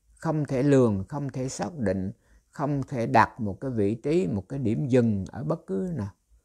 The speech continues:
Cái không này là một cái không mà con người có thể ngộ được, có thể thấy được, nhưng mà không thể giải thích được. Giải thích thế nào nó cũng sai.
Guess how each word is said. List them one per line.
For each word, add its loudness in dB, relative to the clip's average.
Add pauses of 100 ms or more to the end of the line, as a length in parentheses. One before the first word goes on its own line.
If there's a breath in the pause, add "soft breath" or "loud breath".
(480)
Cái 0
không 0
này 6
là 4
một 0
cái -4
không -4
mà 0
con -4
người 0
có -10
thể -8 (360)
ngộ 4
được, 0 (880)
có -6
thể -6
thấy 2
được, 2 (280)
nhưng 0
mà 2
không -6
thể -4
giải 0
thích -8
được. -10 (1200)
Giải 4
thích -4
thế 0
nào 2
nó 0
cũng -10
sai. -6